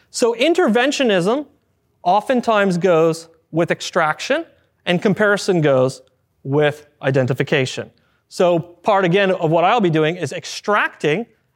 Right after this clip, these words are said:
outside of the context of what's being done in Indian philosophy to use or repurpose it in a different sort of area of philosophy. Okay,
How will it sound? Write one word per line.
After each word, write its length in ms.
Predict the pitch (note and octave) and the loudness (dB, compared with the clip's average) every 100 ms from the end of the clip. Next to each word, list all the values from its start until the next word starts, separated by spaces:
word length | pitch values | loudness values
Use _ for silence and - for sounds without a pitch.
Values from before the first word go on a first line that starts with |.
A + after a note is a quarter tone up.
| - | -6
outside 420 | E3 E3 - F#3 | -4 -2 -2 0
of 60 | G#3 | 0
the 80 | F#3 | -4
context 680 | - C3+ B2 C3+ B2+ - _ _ _ _ | -6 -8 -6 -8 -10 -16 _ _ _ _
of 100 | - | -4
what's 220 | C#3+ D3+ - | -2 -2 -2
being 180 | D3+ | -2
done 180 | C#3 C#3+ | 0 0
in 100 | C3+ | -2
Indian 300 | D#3+ C3+ C3 | -4 -4 -4
philosophy 460 | B2+ D3 C3 - D3+ | -4 -4 -4 -6 -8
to 160 | - G#3 | -2 2
use 520 | F3 A#3 A3 E3 D3+ | 4 4 4 2 0
or 140 | D#3 | -2
repurpose 560 | D3+ D#3+ - G#3+ D3+ - | 0 0 -2 0 -2 0
it 220 | D3 - _ _ _ - | -2 -4 _ _ _ -2
in 140 | E3 | 0
a 60 | D3 | 2
different 340 | D3+ D#3+ D3+ | 0 -2 -6
sort 300 | - D3+ C3 | -2 0 2
of 280 | B2+ A#2+ - _ - | 0 -2 -10 _ -6
area 280 | C#3+ C3+ B2+ | 0 2 0
of 140 | A#2+ | -2
philosophy. 500 | - B2 A2+ - G2+ - _ _ _ _ _ _ | -4 -6 -6 -12 -20 -20 _ _ _ _ _ _
Okay, 300 | G#3+ G#3 C3 | -4 -2 -2